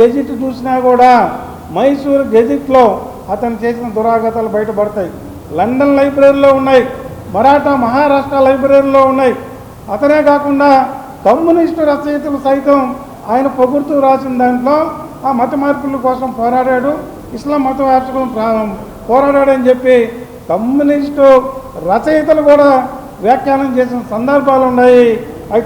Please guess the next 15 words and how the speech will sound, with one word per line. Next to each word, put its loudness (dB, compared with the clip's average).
తెలుసుకోవాలని 2
మేము -2
చెప్తా 0
ఉన్నాం. -2
అసలు -8
సంస్థానమే 2
వాళ్ళది 4
కాదు, 6
ఆయన 0
మహారాజు 2
అని 0
చెప్తా 0
ఉన్నారు. 2
బ్రిటిష్ -4
వాళ్ళతో 0